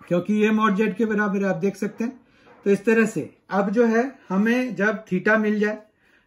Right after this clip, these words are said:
जब हमें आर मिल जाए, उनको हम अगर इस z is equal to r cos theta plus iota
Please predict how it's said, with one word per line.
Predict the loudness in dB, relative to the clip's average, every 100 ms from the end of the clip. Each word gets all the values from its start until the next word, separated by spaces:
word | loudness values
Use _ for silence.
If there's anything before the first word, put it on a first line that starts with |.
| -2
जब | 0 2
हमें | 0 -2
आर | 0 0 2
मिल | 2 0
जाए, | 0 -4 -8 _ _ _ -6
उनको | -4 0 2
हम | 2 2
अगर | 0 -2 -4 -8 _ _ _ 0
इस | 0 0
z | -2 0 0
is | 0 -2
equal | -2 0 0
to | 0 -2
r | 0 0 0
cos | -2 -2 -2
theta | -2 -2
plus | 0 -2 0
iota | 0 0